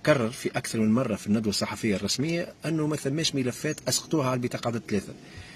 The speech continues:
اليوم تفاجأنا أنه تم إسقاط ملفنا لسببين تقريبًا. ثم السبب الأول، آه، غياب البطاقة عدد ثلاثة، وإحنا سبق أنه تحدثنا عن البطاقة عدد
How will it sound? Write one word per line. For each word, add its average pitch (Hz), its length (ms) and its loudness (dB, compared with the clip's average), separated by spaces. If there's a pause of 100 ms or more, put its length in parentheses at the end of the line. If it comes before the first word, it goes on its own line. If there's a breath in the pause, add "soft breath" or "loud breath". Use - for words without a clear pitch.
(260 loud breath)
اليوم 185 300 6
تفاجأنا 208 600 2 (120)
أنه 147 120 2
تم 208 280 2
إسقاط - 340 0
ملفنا 190 540 4 (140)
لسببين 143 1120 2 (100)
تقريبًا. 95 380 0 (480 loud breath)
ثم 202 160 8
السبب 190 340 4
الأول، 175 360 8
آه، 151 220 6
غياب 143 300 6
البطاقة - 340 0
عدد 98 120 4
ثلاثة، 185 380 0
وإحنا 139 680 2
سبق - 360 0
أنه 120 180 4
تحدثنا 110 400 -2
عن 95 60 -2
البطاقة - 320 -4
عدد - 140 0